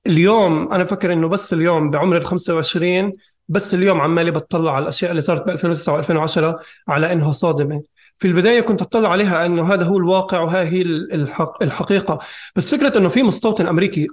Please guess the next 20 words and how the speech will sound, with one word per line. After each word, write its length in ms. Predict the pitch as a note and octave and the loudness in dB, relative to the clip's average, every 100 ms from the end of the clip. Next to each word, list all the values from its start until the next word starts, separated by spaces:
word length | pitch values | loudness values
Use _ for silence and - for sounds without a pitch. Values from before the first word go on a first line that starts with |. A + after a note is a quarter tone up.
| - | -4
قرر 280 | G#3+ F3+ | -2 0
يركب 300 | F3 F#3 D#3+ | 0 -2 -4
بطيارة 600 | C#3+ D#3 E3 E3 D3+ - - _ _ _ _ - | -4 -2 0 0 -2 -6 -12 _ _ _ _ -2
من 180 | F3 F#3 | 2 2
أمريكا 540 | F#3 F#3 F3+ - - - _ _ | 4 2 0 -6 -10 -14 _ _
ويجي 580 | - F#3+ G#3+ D3+ D3+ C3+ - _ _ _ _ _ _ _ _ _ - | 2 4 4 2 0 -4 -10 _ _ _ _ _ _ _ _ _ 0
ويحكي 360 | G#3 A3 - G3 | 2 2 2 2
مع 120 | E3+ | 2
محامي 600 | E3 D#3+ - G#3 G3 F#3 | 2 2 0 0 2 2
هون 200 | F#3 F3 | 2 2
ومع 160 | D#3 | 0
قاضي 340 | C#3+ G3 F#3+ F3+ | -2 0 0 2
هون 200 | F#3 E3+ | 2 0
ومع 160 | D#3+ | 0
شرطي 320 | C#3+ F#3+ F#3 F3+ | -2 -4 -2 -2
هون، 180 | F3+ | 0
ويجي 280 | E3 G3+ E3 | 0 0 0
يستولي 380 | F3 - G#3 F#3+ | -4 -2 0 0
على 200 | D3+ D#3+ | 0 0
بيت 280 | F3 F3 | 0 -2